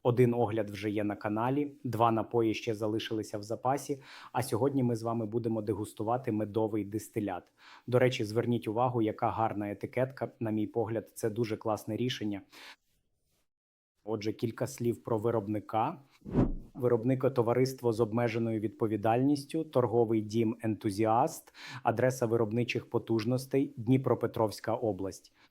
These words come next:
А цей напій у нас, це, нам можна, це витриманий дистилят із меду, аромат інтенсивний, щедрий, пряно-трав'яний, з виразним характером дуба,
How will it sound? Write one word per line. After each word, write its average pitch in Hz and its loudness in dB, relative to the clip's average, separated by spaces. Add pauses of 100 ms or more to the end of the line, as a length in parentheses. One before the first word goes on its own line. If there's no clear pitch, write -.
(540)
А 127 6
цей 123 6
напій 127 4
у 117 2
нас, 113 -2
це, 123 0
нам 113 0
можна, 110 -2
це - -4
витриманий 113 0
дистилят 110 0
із 101 -4
меду, 117 -2 (300)
аромат 117 4
інтенсивний, 110 0
щедрий, 113 2
пряно-трав'яний, 104 0
з 107 -6
виразним 113 2
характером 107 -2
дуба, 104 0